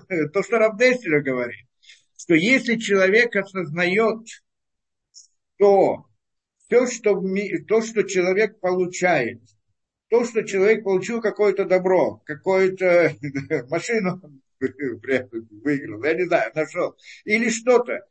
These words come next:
все, что он получает в мире, когда человек осознает, что все это приходит от Всевышнего как инструмент для действия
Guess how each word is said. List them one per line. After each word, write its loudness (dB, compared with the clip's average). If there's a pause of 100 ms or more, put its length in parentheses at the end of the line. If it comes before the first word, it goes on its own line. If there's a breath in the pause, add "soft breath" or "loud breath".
(340)
все, -4
что -2
он -2
получает 0
в -14
мире, -2
когда -2
человек 0
осознает, 0 (480)
что -2
все 0 (100)
это 6
приходит 0
от -4
Всевышнего -2
как -2
инструмент -2
для 0
действия -2